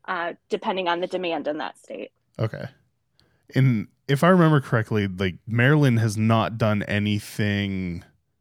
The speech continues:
Speaker 2: to, uh, put retail into place yet, correct? It w-, it w-, well, I mean, I guess it would make sense that they wouldn't have anything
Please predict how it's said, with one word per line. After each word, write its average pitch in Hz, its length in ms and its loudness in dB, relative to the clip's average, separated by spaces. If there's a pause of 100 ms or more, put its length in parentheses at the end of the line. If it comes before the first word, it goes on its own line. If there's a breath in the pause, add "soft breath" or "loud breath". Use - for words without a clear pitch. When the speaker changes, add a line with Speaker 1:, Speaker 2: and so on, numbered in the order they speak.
(200)
Speaker 2:
to, 95 880 0 (440)
uh, 92 240 -2 (120)
put 123 300 0
retail 98 1080 -2 (1120)
into 107 280 -2
place 95 480 -2
yet, 67 240 -6 (160)
correct? 95 460 -4
It - 40 -6
w-, 92 160 -4
it - 80 -10
w-, 98 220 -6 (180)
well, 101 120 -2
I 98 100 -2
mean, 95 180 -6
I 90 40 -6
guess 87 220 -6
it - 40 -6
would 85 100 -8
make 80 200 -10
sense 80 260 -8
that - 80 -12
they 87 100 -8
wouldn't 85 540 -6
have 95 240 -2
anything 78 580 -10